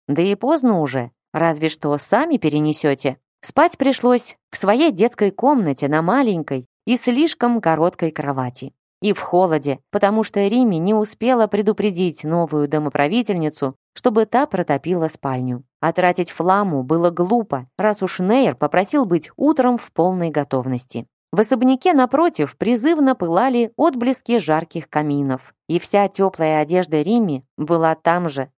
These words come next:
а в ее детской спаленке завывали ветра из рассохшихся рам. Еще и Александр мелькнул в окне на втором этаже. Конечно, задергивать шторы не в его стиле,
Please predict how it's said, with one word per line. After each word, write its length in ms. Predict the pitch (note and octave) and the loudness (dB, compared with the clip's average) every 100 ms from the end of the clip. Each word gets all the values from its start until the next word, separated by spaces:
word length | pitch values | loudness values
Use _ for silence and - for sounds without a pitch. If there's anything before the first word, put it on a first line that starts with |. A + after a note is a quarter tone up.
| _ | _
а 100 | F3+ | -2
в 60 | F3 | 0
ее 360 | G3+ A3+ D4 | -2 2 2
детской 480 | G#3 G#3+ - - D#3 | 2 0 0 -2 -4
спаленке 760 | D#3 - C#4+ C#4+ C4 A#3+ A3+ | -2 0 2 2 0 0 -2
завывали 520 | G#3 F3 A3+ B3 D#4+ C#4 | 0 0 2 2 2 2
ветра 500 | A3+ A#3+ E3 F3 E3+ | -2 -2 0 2 2
из 180 | D3+ C#3 | 0 -2
рассохшихся 920 | C3+ - - C#4 C4 - G#3+ - D#3+ | -6 -4 -2 -2 -2 -6 -6 -2 -4
рам. 360 | C3+ C3 B2+ B2 _ _ F#3+ | -2 -4 -4 -10 _ _ -4
Еще 300 | A3 - E4+ | -2 2 4
и 60 | |
Александр 720 | C#4+ C4 B3 - D#4 F4 A#3 D#3+ | 4 4 2 -2 -2 2 2 2
мелькнул 540 | E3+ F3 G3+ B3+ B3+ | 0 0 0 2 4
в 60 | F3 | 2
окне 360 | F3 A3+ D4+ | 0 0 2
на 120 | D4 A3 | 2 0
втором 380 | F#3 F#3+ F#3+ | 0 0 -2
этаже. 420 | F3 D#3 C3 B2 - _ | -2 -4 -4 -8 -10 _
Конечно, 640 | - E3 E3 A#3 - C4+ | -4 0 0 -2 0 0
задергивать 640 | F3 D3 D3 C#3+ C3 C#3 - | 2 0 0 -2 -2 -6 -6
шторы 400 | - F3+ A#3 C#4 | -2 2 2 2
не 180 | F#3+ | 2
в 40 | E3+ | 0
его 320 | G#3 A#3+ E4 | 0 2 0
стиле, 500 | E4+ - D#3 B2 B2+ | -2 -8 -6 -6 -8